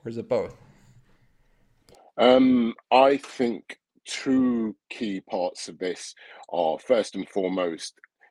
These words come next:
Speaker 2: P S G were playing in cruise control. I think they thought they were through. They made that same mistake they made against Manchester United. They were two nil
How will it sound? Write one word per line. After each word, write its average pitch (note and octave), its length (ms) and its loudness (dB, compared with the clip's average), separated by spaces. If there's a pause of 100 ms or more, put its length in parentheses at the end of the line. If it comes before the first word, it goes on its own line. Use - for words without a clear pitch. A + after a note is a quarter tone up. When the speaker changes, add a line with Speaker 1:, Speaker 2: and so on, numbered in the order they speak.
Speaker 2:
P A2 160 -2
S F#2+ 160 -2
G F#2+ 440 -4
were F2+ 100 -4
playing F2 560 -6
in E2+ 220 -8
cruise E2 260 -8
control. F2 480 -4 (960)
I G2 80 6
think F2+ 180 -2
they F#2+ 140 6
thought G2 240 2
they F#2 80 2
were F2+ 100 2
through. G2 340 0 (340)
They F2+ 120 4 (180)
made G2 240 2
that F2+ 160 0
same A2 440 0
mistake G2 400 -2
they E2+ 80 0
made E2+ 440 -4
against F#2 400 -4 (160)
Manchester F#2 440 -6
United. F#2 400 -4 (160)
They F#2 140 0
were E2+ 100 -4
two F#2+ 320 0
nil F#2 260 0